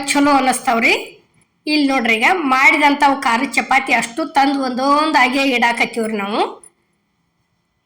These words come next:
ಎಷ್ಟ ಮಾಡ್ಕೊಂಡಿದ್ದೀವಿ ಅನ್ನೋದು. ನೋಡ್ರಿ ಈಗ ಒಂದ ಸೌನ ಇದೇ ರೀತಿನ ಅಷ್ಟು ಲಟ್ಟಿಸ್ಕೊಂಡಿವ್ರಿ. ನೋಡ್ರಿ ಇಷ್ಟು ಕೊಂಡ ಆಗ್ಯಾವ ನೋಡ್ರಿ. ಎರಡ್ ಕಪ್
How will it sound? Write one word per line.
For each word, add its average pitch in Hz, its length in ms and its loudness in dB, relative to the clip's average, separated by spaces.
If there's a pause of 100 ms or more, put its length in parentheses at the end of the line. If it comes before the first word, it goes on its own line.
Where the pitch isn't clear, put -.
(120)
ಎಷ್ಟ 269 300 0 (280)
ಮಾಡ್ಕೊಂಡಿದ್ದೀವಿ 226 760 -2
ಅನ್ನೋದು. 220 280 -2 (1000)
ನೋಡ್ರಿ 226 340 -2
ಈಗ 233 80 0 (400)
ಒಂದ 240 140 -4 (160)
ಸೌನ 285 560 2
ಇದೇ 277 180 0 (100)
ರೀತಿನ 330 320 2 (800)
ಅಷ್ಟು 254 260 -2 (160)
ಲಟ್ಟಿಸ್ಕೊಂಡಿವ್ರಿ. 233 800 -2 (2500)
ನೋಡ್ರಿ 202 300 -8 (1300)
ಇಷ್ಟು - 220 -8
ಕೊಂಡ 226 160 -2 (100)
ಆಗ್ಯಾವ 196 300 -2
ನೋಡ್ರಿ. 190 240 -8 (360)
ಎರಡ್ 226 240 -2
ಕಪ್ 262 260 -2